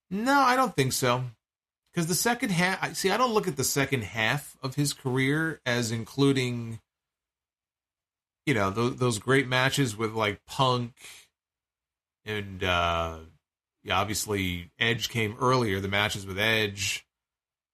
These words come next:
I don't, I don't look at his second half of his career that way. I think it came in the early and middle part of his career, so no, I don't look at it the same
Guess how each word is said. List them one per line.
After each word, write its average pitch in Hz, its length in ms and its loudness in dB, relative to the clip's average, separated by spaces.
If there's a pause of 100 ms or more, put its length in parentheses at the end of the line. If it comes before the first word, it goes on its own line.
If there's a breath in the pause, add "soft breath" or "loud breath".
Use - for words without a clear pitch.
(1040)
I 160 140 2
don't, 208 240 2
I 185 100 2
don't 214 160 2
look 190 160 2
at 160 80 2
his 123 180 0
second 147 440 0
half 120 360 0
of 113 120 -4
his 123 160 -2
career 110 340 -2
that 127 240 2
way. 156 320 -4 (800)
I 110 140 2
think 127 240 -6
it 113 100 -6
came 123 600 -4 (280)
in 110 100 -10
the 113 220 -4
early 131 380 4
and 107 160 -4
middle 123 260 4
part 131 260 4
of 123 100 -2
his 127 120 -2
career, 131 400 -2
so 151 180 -6
no, 143 160 2
I 110 120 2
don't 135 160 0
look 117 100 -2
at 107 80 -4
it 92 80 -8
the - 80 -20
same - 160 -8